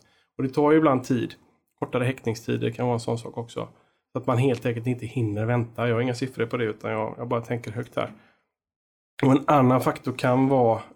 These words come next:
eh, R M V:s spridning över landet kontra F D-läkare och andra läkare. Om,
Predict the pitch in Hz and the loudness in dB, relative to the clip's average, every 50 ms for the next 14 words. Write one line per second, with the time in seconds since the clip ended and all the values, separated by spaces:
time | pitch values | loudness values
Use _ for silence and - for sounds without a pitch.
0 | _ - 123 113 101 - 127 127 123 120 110 107 107 107 107 107 107 107 - - | _ -12 -10 -8 -4 -2 -2 0 0 0 -2 -2 -4 -4 -4 -4 -6 -6 -8 -12
1 | - - - _ _ _ _ _ _ _ _ _ _ _ _ 131 127 120 113 - | -16 -18 -20 _ _ _ _ _ _ _ _ _ _ _ _ -2 -2 -2 0 -2
2 | 113 110 110 107 113 117 117 113 107 104 101 104 104 - - _ - 113 107 - | -2 -2 -2 -2 -2 -2 -2 -2 -2 -4 -6 -8 -10 -12 -14 _ -6 -6 -6 -4
3 | 127 120 117 - - 113 107 104 107 107 _ - 113 110 107 107 110 104 104 110 | -6 -6 -6 -6 -12 -12 -10 -10 -10 -12 _ -10 -8 -6 -6 -6 -8 -8 -8 -6
4 | 117 117 117 117 - - - 98 104 107 113 | -4 -6 -6 -6 -8 -10 -8 -8 -8 -10 -12